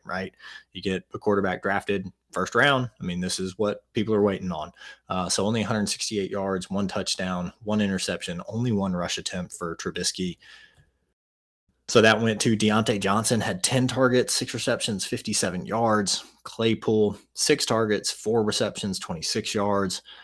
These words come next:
George Pickens, three targets, one reception, twenty-three yards. So really not much production out of the wide receivers here.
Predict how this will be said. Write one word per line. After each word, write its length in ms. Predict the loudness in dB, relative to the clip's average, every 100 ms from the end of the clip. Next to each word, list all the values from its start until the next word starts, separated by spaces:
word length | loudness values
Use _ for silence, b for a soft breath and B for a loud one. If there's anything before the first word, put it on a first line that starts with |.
| B _
George 320 | -2 2 2 0
Pickens, 500 | -2 0 0 -2 -4 0
three 180 | 2
targets, 680 | 2 2 2 0 -2 -4 -8 -10 -4
one 200 | 0 2
reception, 440 | 2 0 -2 -6
twenty-three 400 | -4 -4 -4 -4
yards. 220 | -4 -6
So 100 | -6
really 260 | -2 0 2
not 360 | 2 0 -2
much 300 | -4 -4 -4
production 580 | -4 -4 -4 -4 -4 -4
out 240 | -4 -4 -4
of 80 |
the 80 | -6
wide 200 | -6 -4
receivers 460 | -4 -2 0 0 0
here. 280 | -2 -2